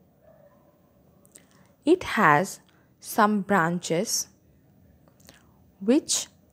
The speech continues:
forms the lobules, that is, they are present between two lobules. So they are called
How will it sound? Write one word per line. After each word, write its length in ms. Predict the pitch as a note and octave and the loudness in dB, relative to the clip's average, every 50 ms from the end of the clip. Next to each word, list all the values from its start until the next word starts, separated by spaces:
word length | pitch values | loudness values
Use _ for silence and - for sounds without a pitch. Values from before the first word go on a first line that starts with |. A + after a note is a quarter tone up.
| _ _ _ _ _ _ _ _ _ _ - | _ _ _ _ _ _ _ _ _ _ -14
forms 480 | - - A#3+ G#3+ G#3+ A3+ C4 C4 - - | -4 0 4 4 4 4 2 -2 -4 -2
the 220 | - A3 G3+ G3+ | 2 4 4 4
lobules, 760 | G3 F#3 F#3 E3+ E3+ - F#3 F3 D#3 E3 E3+ - - - - _ _ _ _ _ _ _ _ | 4 4 4 2 2 0 -4 -4 -4 -4 -8 -8 -12 -16 -18 _ _ _ _ _ _ _ _
that 240 | - G3 F#3 F3+ G3+ | -4 -2 -2 -2 -2
is, 220 | G3+ G#3 G3 G3 - - | -4 -4 -6 -8 -6 0
they 260 | G#3 G3+ G#3 G#3+ G#3+ | 2 4 4 2 2
are 220 | - F#3 F3+ F3 F3 | 0 0 0 0 0
present 720 | F3 - - G#3 G3+ G#3+ A3+ A3+ - E3+ F3 G3+ G#3 - | -2 -4 0 2 4 4 4 2 2 -2 -2 -2 -4 -2
between 500 | - G3+ G3 - G#3 A3 A3 A3+ A3 A3+ | -2 -2 -2 0 -2 0 0 0 -2 -2
two 180 | - C4 C4+ C#4+ | -2 -2 0 2
lobules. 760 | C4+ A#3 F#3+ E3+ - - F3 E3 D3+ D3 - F#3 - - - _ _ _ - - - _ _ _ | 4 6 6 6 4 2 -2 -4 -4 -4 -8 -10 -14 -18 -20 _ _ _ -20 -20 -20 _ _ _
So 200 | - - - A3+ | -10 -4 -4 -4
they 300 | G3 F#3+ - B3 C#4+ D#4+ | -4 -2 0 2 2 2
are 280 | - - A3 G3+ G3 F#3+ | 2 2 2 2 2 -2
called 440 | - - - F3+ E3+ D#3+ E3+ F3 | -4 -4 0 0 2 2 0 -2